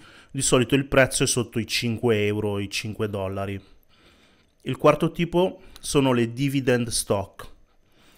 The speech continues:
Dividend stocks, ossia usano i ricavi per pagare gli azionisti, tipo Coca-Cola o Pepsi, che più o meno c'hanno un dividendo del tre, tre qualcosa per cento.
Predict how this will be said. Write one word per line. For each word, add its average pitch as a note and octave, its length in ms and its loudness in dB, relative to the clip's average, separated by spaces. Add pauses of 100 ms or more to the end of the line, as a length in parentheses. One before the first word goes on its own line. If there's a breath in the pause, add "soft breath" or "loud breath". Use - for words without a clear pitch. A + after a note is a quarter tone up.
(140 soft breath)
Dividend B2+ 420 2
stocks, - 400 -2
ossia A2+ 560 -2
usano C3+ 320 2
i B2+ 60 2
ricavi C#3 400 2
per A#2+ 160 -4
pagare A2+ 340 0
gli A2 80 0
azionisti, G#2+ 720 -6 (520 loud breath)
tipo A2+ 280 -2
Coca-Cola A2+ 600 2
o G#2 120 0
Pepsi, F#2+ 640 -4 (1120 soft breath)
che A2+ 140 -4
più A#2 120 -2
o A2+ 40 0
meno A2 240 -2
c'hanno G#2 240 -6
un G#2 60 -6
dividendo G#2+ 480 -2
del G2+ 180 -6 (240)
tre, G2+ 500 -2
tre A2 200 -2
qualcosa G#2+ 480 -4
per G2+ 180 -10
cento. F#2+ 560 -10